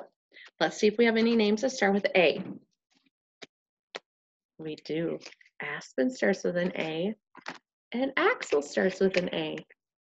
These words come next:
And then after A comes B. We have a B name, Ben. After B, A, B, C, Charlotte,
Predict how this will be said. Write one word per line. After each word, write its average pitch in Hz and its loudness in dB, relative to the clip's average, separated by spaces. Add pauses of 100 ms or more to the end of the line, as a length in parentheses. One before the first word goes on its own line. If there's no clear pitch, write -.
(640)
And 170 -6
then 165 -4
after 156 0
A 143 4 (180)
comes 170 -10 (140)
B. 185 4 (1200)
We 180 -6
have 190 -6
a 202 -4
B 185 2
name, 165 -8 (380)
Ben. 160 -4 (1400)
After 160 -6
B, 240 0
A, 160 -4 (100)
B, 165 -4 (220)
C, 220 2 (400)
Charlotte, 170 -4